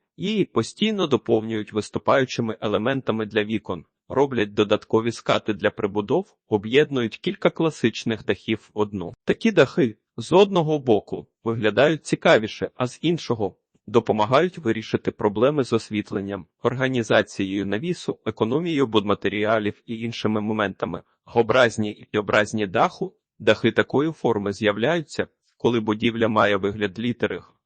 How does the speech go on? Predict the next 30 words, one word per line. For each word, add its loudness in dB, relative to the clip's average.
або 2
та, 4
бо 2
біля 0
будинку -2
планується -2
навіс -4
для 2
машини 0
або 2
крита -2
зона 0
відпочинку. -6
Загальна 2
дах 0
надає 2
будові -2
більш -6
гармонійний 0
вигляд -4
і -8
дозволяє -2
уникнути -2
некрасивих -4
стиків -6
і -2
перепадів -2
рівня. -8
По 4
суті, 0